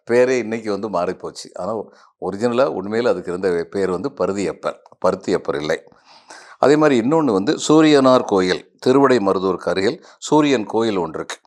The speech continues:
அது முதல் குலோத்துங்க சோழனால் கட்டப்பெற்றதுன்னு சொல்லி சொல்லுவாங்க. அதுல வந்து மூலஸ்தானத்துல வந்து சூரியனுடைய வடிவம் இருக்கு. மற்ற கிரகங்கள் வந்து மத்த இடங்கள்ல எல்லாம் இருக்கு.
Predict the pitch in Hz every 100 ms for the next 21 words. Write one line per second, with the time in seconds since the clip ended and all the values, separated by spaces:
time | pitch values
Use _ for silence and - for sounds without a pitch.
0 | _ _ _ _ 107 107 101 120 160 143
1 | 123 131 127 107 104 95 95 101 101 -
2 | 95 - 90 92 90 92 92 90 87 80
3 | 76 98 160 - - - - 117 113 107
4 | 127 117 156 175 - 117 101 101 101 127
5 | - 110 110 95 90 85 90 85 85 170
6 | 160 160 147 123 123 107 95 107 95 -
7 | 90 90 85 85 87 80 73 - -